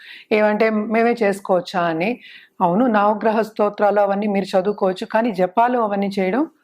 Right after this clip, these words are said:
బ్రాహ్మణులే చేస్తారు. So తప్పక గుడికెళ్ళి చేయవలసిన ఈ పరిహారాలు. ఒక్కొక్క గ్రహం ఎలా ఉందో చూసి జాతకంలో పరిశీలించిన తర్వాత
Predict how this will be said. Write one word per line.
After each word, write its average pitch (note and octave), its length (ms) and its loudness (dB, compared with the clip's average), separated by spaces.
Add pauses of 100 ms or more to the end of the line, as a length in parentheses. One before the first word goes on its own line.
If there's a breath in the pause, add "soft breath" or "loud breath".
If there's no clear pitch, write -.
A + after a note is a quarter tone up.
(160)
బ్రాహ్మణులే F#3+ 540 0
చేస్తారు. F#3 540 -2 (400 loud breath)
So A#3 80 2
తప్పక A#3 300 0
గుడికెళ్ళి C4 560 2
చేయవలసిన A3 520 0
ఈ G#3+ 80 2
పరిహారాలు. F#3 720 0 (460 soft breath)
ఒక్కొక్క A#3 320 2
గ్రహం A3 400 2
ఎలా A3 260 2
ఉందో A3 320 0
చూసి G3 300 -4
జాతకంలో F#3 520 -2
పరిశీలించిన G#3+ 640 -2
తర్వాత F#3+ 560 0